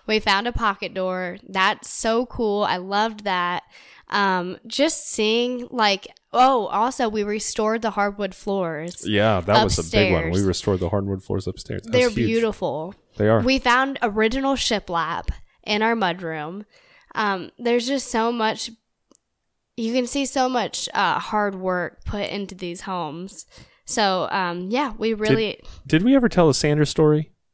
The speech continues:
Speaker 1: Not yet. No, that's, we had to save that for a bag.
Speaker 2: Okay. Okay.
Speaker 1: So, anyways, <laughs> yeah, we, <laughs> you guys,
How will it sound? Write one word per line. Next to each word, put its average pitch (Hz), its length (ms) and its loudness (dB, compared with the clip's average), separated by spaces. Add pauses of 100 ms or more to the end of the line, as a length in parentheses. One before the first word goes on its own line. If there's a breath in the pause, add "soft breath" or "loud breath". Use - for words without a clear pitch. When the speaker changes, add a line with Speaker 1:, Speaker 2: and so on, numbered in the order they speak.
(800)
Speaker 1:
Not 226 300 -4
yet. 196 420 -8
No, 220 340 0
that's, 208 300 -2
we 226 180 -4
had 262 140 -4
to 254 60 -4
save 262 240 2
that 233 180 0
for 240 160 0
a 214 60 0
bag. 208 460 -2
Speaker 2:
Okay. 101 440 0 (200)
Okay. 104 340 -4 (840)
Speaker 1:
So, 262 240 4
anyways, 262 640 0
<laughs> - 0 -
yeah, 233 380 0
we, 233 300 -2 (220)
<laughs> 359 180 -2
you 285 120 2
guys, 220 440 -2